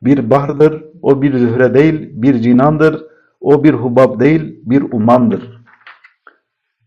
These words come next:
Subhaneke la ilme lena illa ma allamtena, inneke entel alimul hakim.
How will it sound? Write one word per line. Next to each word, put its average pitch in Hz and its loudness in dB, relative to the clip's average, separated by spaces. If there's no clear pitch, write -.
Subhaneke 120 -2
la 113 0
ilme 117 -4
lena 104 -6
illa 113 -4
ma 110 -2
allamtena, 123 -8
inneke 123 -4
entel 113 -4
alimul 110 -2
hakim. 135 -12